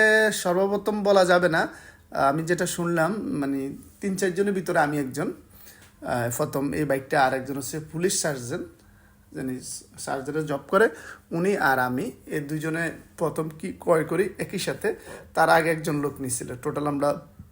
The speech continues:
হিসাব করতে গেলে তিন বা চার নম্বরে।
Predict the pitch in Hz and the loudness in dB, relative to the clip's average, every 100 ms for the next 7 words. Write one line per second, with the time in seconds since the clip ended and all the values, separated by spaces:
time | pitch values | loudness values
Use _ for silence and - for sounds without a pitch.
0 | - - - - - - - 170 156 175 | -16 -14 -12 -16 -20 -16 -8 -6 -4 -6
1 | 156 165 156 185 156 147 - 143 127 127 | -6 -6 -4 -4 -2 -4 -2 -2 -2 -4
2 | 123 156 | -4 -4